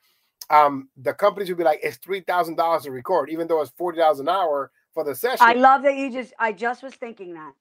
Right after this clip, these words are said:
Speaker 1: Right.
Speaker 2: I don't think people realize the money
Speaker 1: Yes.
Speaker 2: that, the lack of
Speaker 1: Yes.
Speaker 2: what you're working with to make a good quality
Speaker 1: Right.
Speaker 2: record. If you knew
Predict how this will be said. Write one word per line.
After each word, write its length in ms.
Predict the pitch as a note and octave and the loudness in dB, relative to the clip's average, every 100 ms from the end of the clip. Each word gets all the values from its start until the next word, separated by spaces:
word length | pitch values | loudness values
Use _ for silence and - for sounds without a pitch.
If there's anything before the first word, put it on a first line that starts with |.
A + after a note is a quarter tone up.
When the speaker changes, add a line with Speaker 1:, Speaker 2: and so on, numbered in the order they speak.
| _ | _
Speaker 1:
Right. 220 | F3 G3+ | 0 2
Speaker 2:
I 20 | |
don't 100 | A#3+ | 2
think 160 | C4+ B3 | -6 -10
people 320 | C4+ A#3+ B3 | -10 -4 -2
realize 380 | A#3 A#3+ A3+ G#3+ | -2 -2 -2 -4
the 120 | G#3+ | -10
money 680 | G#3+ G#3+ A3 A3+ G#3+ F3+ E3 _ | -10 -8 -8 -8 -8 -10 -16 _
Speaker 1:
Yes. 300 | - - - | -12 -12 -12
Speaker 2:
that, 240 | - G3 - _ _ _ _ F#3 | -6 -6 -6 _ _ _ _ -14
the 180 | A3 | -12
lack 480 | G3 G#3 A3+ A#3 - | -8 -4 -2 -4 -8
of 320 | F3+ D3 C3+ _ _ - | -12 -12 -14 _ _ -6
Speaker 1:
Yes. 180 | D3+ | -4
Speaker 2:
what 160 | A3+ B3 | -4 -8
you're 160 | A3+ G3 | -10 -10
working 580 | F#3 G#3+ A3 G#3+ F#3 | -10 -12 -12 -14 -16
with 200 | F3 D#3+ | -16 -18
to 100 | _ | _
make 140 | G3+ G3+ | -18 -16
a 80 | F3 | -16
good 340 | D3+ A3+ A3+ | -6 -6 -6
quality 460 | _ A3+ G#3 G3+ F#3 | _ -4 -2 -4 -8
Speaker 1:
Right. 180 | F#3+ | -10
Speaker 2:
record. 220 | C#3 D#3+ E3 | -10 -14 -16
If 100 | B3+ | -14
you 220 | D#4 F4 | -14 -12
knew 560 | D#4+ D#4+ B3+ F3+ D#3+ | -8 -2 -2 -2 -10